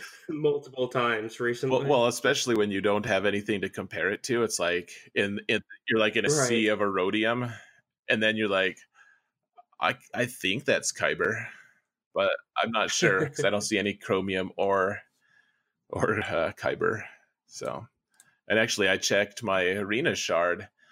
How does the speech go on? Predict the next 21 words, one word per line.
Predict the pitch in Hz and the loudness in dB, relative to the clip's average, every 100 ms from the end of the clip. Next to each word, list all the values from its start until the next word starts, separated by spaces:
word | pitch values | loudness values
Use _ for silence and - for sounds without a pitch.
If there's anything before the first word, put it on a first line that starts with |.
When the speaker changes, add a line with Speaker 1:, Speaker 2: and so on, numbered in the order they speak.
| - 123 | -6 -2
Speaker 2:
Only | 131 139 | 0 2
has | 110 - | 0 -2
three | - 110 131 | -4 -2 0
total | 127 123 120 110 | 0 0 0 0
people | 117 110 101 | 0 -4 -2
in | 98 98 | -6 -2
Kyber, | 95 95 71 82 - - - | 0 0 -2 -4 -4 -12 -6
and | 101 | 0
I | 98 | 2
don't | 104 104 | 2 2
even | 107 101 | 2 2
recognize | 90 - 101 78 80 90 | 0 -2 -6 -6 -6 -6
one. | 76 107 | -8 -8
He's, | 101 | -6
like, | 90 87 | -6 -6
in | 90 | -10
the | 87 | -10
top | 85 87 90 - | -8 -4 -4 -6
forty | - 85 82 69 - | -12 -8 -8 -8 -12
or | 82 | -16
something. | - 78 - 90 | -14 -14 -12 -12